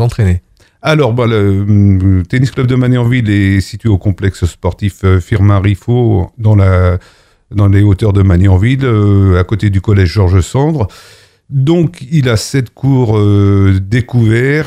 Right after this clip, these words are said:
Speaker 2: deux cours de tennis couverts et à venir éventuellement, enfin, c'est certain même, deux cours de paddle à la place de deux cours qui doivent être en réfection.
Speaker 1: Euh, un mot sur, du coup, sur votre équipe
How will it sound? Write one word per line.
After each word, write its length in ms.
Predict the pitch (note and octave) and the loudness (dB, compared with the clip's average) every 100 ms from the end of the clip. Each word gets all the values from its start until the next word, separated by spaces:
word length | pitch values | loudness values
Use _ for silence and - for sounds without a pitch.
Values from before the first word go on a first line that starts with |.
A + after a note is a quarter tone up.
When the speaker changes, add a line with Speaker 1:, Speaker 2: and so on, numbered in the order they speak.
| B2 G#2+ | -10 -12
Speaker 2:
deux 320 | A2+ B2+ D3 | -6 -2 -2
cours 380 | - D3 A#2+ B2 | -2 -2 0 0
de 680 | A#2+ A2 G#2+ G#2 G2+ F#2+ - | 0 0 2 2 0 -2 -2
tennis 340 | A#2 A2+ - | -2 0 -4
couverts 680 | - A#2 A2 G#2+ A#2+ C#3+ B2+ - _ _ _ _ _ _ - | -6 -2 0 2 0 -2 -6 -12 _ _ _ _ _ _ -8
et 280 | C3+ C3+ D3+ | -2 0 0
à 140 | A#2 G#2+ | 0 0
venir 500 | A2+ A2+ C3+ D3+ A#2+ | 2 2 2 0 0
éventuellement, 680 | G2+ G#2 A#2 A2 B2 B2+ F2 | 0 -2 0 0 0 -2 -4
enfin, 360 | F#2+ E2+ D2 C2 - | -4 -2 -2 -8 -20
c'est 240 | - G#2 | -8 -6
certain 380 | F2 D2+ - B2+ | -4 -6 -4 -2
même, 220 | C3+ B2 - - _ - | 0 -2 -6 -20 _ -6
deux 200 | A2+ C#3 | -2 -2
cours 220 | C#3+ C3+ | -2 -2
de 100 | A#2+ | -2
paddle 420 | A#2 G2+ A2+ B2+ | -2 0 0 0
à 60 | A2+ | 0
la 120 | G2 | -2
place 400 | - G#2+ A2 - | -2 -2 -2 -2
de 120 | G#2+ | -2
deux 180 | G2+ A#2 | 0 -2
cours 380 | - B2 B2+ - | -2 -2 -2 -2
qui 120 | A#2 | -4
doivent 260 | G#2 F#2+ G2 | -2 -2 -2
être 240 | G#2 E2+ | -4 -2
en 160 | F2+ F2+ | 0 -2
réfection. 760 | F2 A2+ G#2 F#2+ - F#2+ D2 - _ _ _ _ - | -2 -4 -4 -8 -8 -6 -6 -10 _ _ _ _ -6
Speaker 1:
Euh, 480 | B2 A2+ G#2 G2+ G#2+ | -2 0 0 0 0
un 140 | A2+ B2 | 0 0
mot 140 | C3+ | 0
sur, 200 | - B2+ | 0 -2
du 80 | B2 | -2
coup, 140 | D3 | -4
sur 180 | - A2+ | -2 0
votre 260 | A#2 C#3+ D3 | 0 -2 -4
équipe 360 | C3+ D#3+ E3 | -2 -2 -2